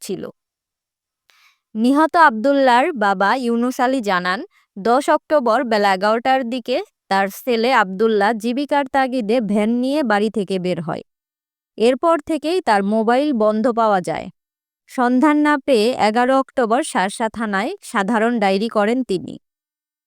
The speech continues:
ইউনুস আলী বলেন, "মঙ্গলবার ভোরে জানতে পারি আমার ছেলেকে পাওয়া গেছে। পরে তিনি সেখানে গিয়ে লাশ শনাক্ত করেন।" তার ছেলেকে পরিকল্পিতভাবে হত্যা করা হয়েছে বলে দাবি করে ইউনুস।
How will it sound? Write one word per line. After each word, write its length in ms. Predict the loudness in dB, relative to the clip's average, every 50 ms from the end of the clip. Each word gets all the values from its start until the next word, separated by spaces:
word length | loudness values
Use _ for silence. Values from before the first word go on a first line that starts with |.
| _ _ _ _ _ _ _ _ _ _ _ _ _ -4
ইউনুস 380 | -2 0 2 2 0 -2 -2
আলী 200 | -2 -2 0 0
বলেন, 420 | 0 0 0 2 2 0 0 -2 -2
"মঙ্গলবার 580 | -2 0 0 0 2 0 2 2 2 2 2
ভোরে 320 | 0 0 0 2 2 2 2
জানতে 360 | 2 0 0 0 -2 -4 -4
পারি 360 | 0 0 0 0 0 -2 -4 -4
আমার 280 | -4 -4 0 0 -2 -2 -4
ছেলেকে 420 | -4 -2 0 0 0 0 -2 0
পাওয়া 280 | 2 4 4 4 4 2
গেছে। 380 | 2 0 -2 -4 -6 -14 -14 -16 -16 _ _ _ _ _ _ _ _ _ _
পরে 260 | 2 4 4 4 4
তিনি 280 | 2 0 -2 -2 -2 -2
সেখানে 420 | 0 -2 0 2 0 0 0 -2
গিয়ে 200 | 0 2 2 2
লাশ 280 | 4 4 4 2 2 0
শনাক্ত 460 | -2 -4 -2 0 -2 -4 -4 _ -6
করেন।" 400 | -4 -4 -6 -8 -8 -8 -12 -14 -20 _ _ _ _ _ _ _ _ _ _ _ _ _ _ _
তার 160 | 2 2 2 0 _
ছেলেকে 480 | -2 0 0 2 0 0 2 0 0
পরিকল্পিতভাবে 1120 | 2 2 0 2 2 2 2 0 0 0 -2 -4 0 0 2 2 2 2 0 2 0 -2 0
হত্যা 360 | 0 -2 -4 -4 _ -4 -2
করা 240 | 0 2 2 2 2
হয়েছে 340 | 2 0 0 0 -2 -4 -4
বলে 240 | -2 0 0 0
দাবি 280 | 2 2 0 2 0 0
করে 260 | 0 0 0 0 0
ইউনুস। 520 | -2 -2 -4 -8 -10 -12 -14 -16 -20 -20